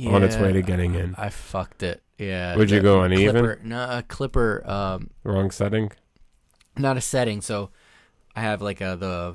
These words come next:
Speaker 2: Norelco one blade and has a different
Speaker 1: Yeah.
Speaker 2: attachment. It's like a three, a five, and then
Speaker 1: Mm-hmm.
Speaker 2: it's skin to skin. And the clip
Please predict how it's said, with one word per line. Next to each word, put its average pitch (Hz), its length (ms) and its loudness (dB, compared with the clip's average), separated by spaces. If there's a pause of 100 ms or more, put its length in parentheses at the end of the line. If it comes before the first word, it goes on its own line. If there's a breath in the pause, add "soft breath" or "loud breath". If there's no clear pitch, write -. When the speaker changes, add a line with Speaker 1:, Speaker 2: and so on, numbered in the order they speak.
Speaker 2:
Norelco 92 680 -6
one 95 260 -6
blade 95 260 -4
and 92 100 -8
has 90 220 -8
a 87 160 -10 (120)
different 98 280 -4
Speaker 1:
Yeah. 95 80 0
Speaker 2:
attachment. 95 500 -4
It's - 160 -10
like 87 140 -8
a - 80 -12
three, 92 400 -4
a 82 80 -4
five, 85 480 -2
and 87 100 -6
then 120 160 -2
Speaker 1:
Mm-hmm. 101 120 -2
Speaker 2:
it's - 280 -12 (640)
skin - 320 -10
to 82 80 -8
skin. 95 260 -6 (880 soft breath)
And 95 380 -4
the 92 60 -8
clip 139 420 -4